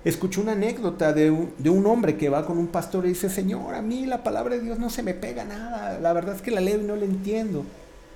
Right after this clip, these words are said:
Y le decía este hombre sabio, le decía: "Léela más".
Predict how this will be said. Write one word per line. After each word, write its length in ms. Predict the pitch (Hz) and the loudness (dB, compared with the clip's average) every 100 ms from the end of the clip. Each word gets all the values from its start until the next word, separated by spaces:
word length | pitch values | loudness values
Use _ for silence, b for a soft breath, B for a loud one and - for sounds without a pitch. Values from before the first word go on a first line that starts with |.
| - - - - - - - | -20 -20 -20 -20 -20 -12 -2
Y 100 | 175 | 6
le 100 | 202 | 6
decía 260 | 196 233 | 6 0
este 160 | 226 240 | -2 -2
hombre 240 | 226 220 | 0 -2
sabio, 380 | 202 226 196 160 | -2 0 2 2
le 80 | 151 | 2
decía: 320 | - 165 160 - - - - - - - | -2 -4 -4 -10 -20 -20 -20 -20 -20 -6
"Léela 400 | 113 131 165 190 | -2 0 0 -2
más". 320 | 226 302 240 | -4 -6 -10